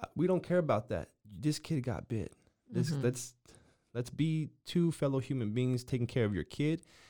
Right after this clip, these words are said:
Speaker 2: Mm-hmm.
Speaker 1: And we'll worry, we'll, I don't even wanna say we'll worry about it. I just know the rest will take care of itself as far as what was actually going on between the kid and the dog if we just put the kid first.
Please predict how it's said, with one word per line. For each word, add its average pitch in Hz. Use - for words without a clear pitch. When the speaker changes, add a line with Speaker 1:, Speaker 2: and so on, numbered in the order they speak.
Speaker 2:
Mm-hmm. 143
Speaker 1:
And 127
we'll 135
worry, 143
we'll, 127
I 123
don't 151
even 139
wanna 127
say 135
we'll 117
worry 156
about 120
it. 123
I 131
just 143
know 135
the 117
rest 131
will -
take -
care 147
of 131
itself 107
as -
far 117
as 113
what 123
was 107
actually 120
going 117
on 113
between 107
the 104
kid 127
and 107
the 92
dog 127
if -
we 160
just 160
put 151
the 143
kid 151
first. -